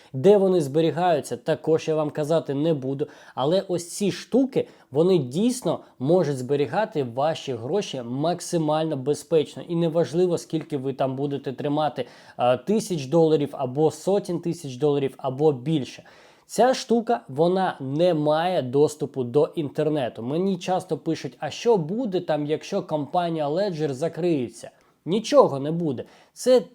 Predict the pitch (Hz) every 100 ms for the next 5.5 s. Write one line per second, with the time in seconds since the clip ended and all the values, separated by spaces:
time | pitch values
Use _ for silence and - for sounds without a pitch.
0 | _ - 208 220 135 147 170 254 285 180
1 | 147 190 - 165 262 220 135 165 160 151
2 | 151 - 214 214 170 151 143 131 135 156
3 | 170 147 131 151 147 143 165 160 127 127
4 | 127 139 127 120 127 185 170 160 151 127
5 | 143 139 151 - 175